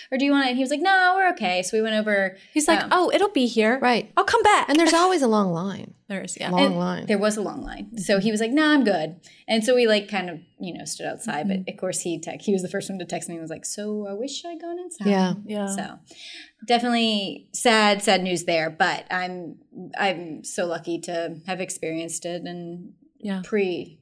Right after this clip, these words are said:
Speaker 1: you know, this happening. So,
Speaker 3: Mm-hmm.
Speaker 1: um, and it was gorgeous. Paris was gorgeous. Everything was blooming. It was a little chilly,
Speaker 2: Mm-hmm.
Speaker 1: but I'm not kidding. We, you know, doing it this time of year is gorgeous
Speaker 2: Yeah.
Speaker 1: just because of all the flowers
Speaker 3: Yeah.
Speaker 2: Yeah.
Speaker 1: everywhere. Even in the south of France, again, the florals were just great.
Speaker 2: Did you buy any lavender stuff?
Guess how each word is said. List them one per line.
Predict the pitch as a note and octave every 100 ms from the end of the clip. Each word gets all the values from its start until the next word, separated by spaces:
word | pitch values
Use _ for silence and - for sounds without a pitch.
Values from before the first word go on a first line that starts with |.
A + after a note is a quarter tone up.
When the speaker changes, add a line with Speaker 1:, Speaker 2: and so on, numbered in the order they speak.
| -
Speaker 1:
you | E3 D#3+
know, | E3 E3
this | E3+
happening. | E3 D#3 D#3+ D3 E3
So, | - D#3+ G3+ F#3
Speaker 3:
Mm-hmm. | G3+ G#3 G#3
Speaker 1:
um, | F3 F3 E3+ E3
and | A3+
it |
was | A#3 A3
gorgeous. | G3+ A#3 E3 D3+
Paris | - F#3+ F#3
was | F#3
gorgeous. | - F3+ F3 E3+ -
Everything | F#3 F#3+ G3
was | F#3 D#3+
blooming. | E3 D3+ C#3+ A#2 - - -
It | G#3
was | G#3+
a |
little | A3+ A#3
chilly, | A3+ A#3 G#3 F3+
Speaker 2:
Mm-hmm. | G3
Speaker 1:
but | F#3 -
I'm | F3+ F3+ F3+ F#3 -
not | F#3+ E3
kidding. | - F3 E3+
We, | E3 - _ _ _ - A2+
you | - F#3+
know, | E3 E3
doing | E3 F#3 F3+
it | - -
this | D#3+ -
time | E3
of |
year | E3 E3
is | D#3
gorgeous | - E3+ E3 -
Speaker 2:
Yeah. | F#3 F3
Speaker 1:
just | F3+ -
because | G#3 F3
of | -
all | D#3 E3+
the | -
flowers | - E2+ D#2+ - - -
Speaker 3:
Yeah. | E3 D#3+
Speaker 2:
Yeah. | F#3+
Speaker 1:
everywhere. | G#3 G3 F#3 E3 -
Even | - F#3 F#3+
in |
the | F#3
south | - E3+
of | E3+
France, | E3+ E3 E3
again, | E3+ E3+
the | E3
florals | - F3 E3+ D#3+ D#3 D#3+ -
were |
just | D#3 E3 -
great. | E3+ E3+ E3 A2 -
Speaker 2:
Did | -
you | G3+
buy | G3
any | G3+
lavender | A3 F3+ D#3+ D3
stuff? | D3+ - - -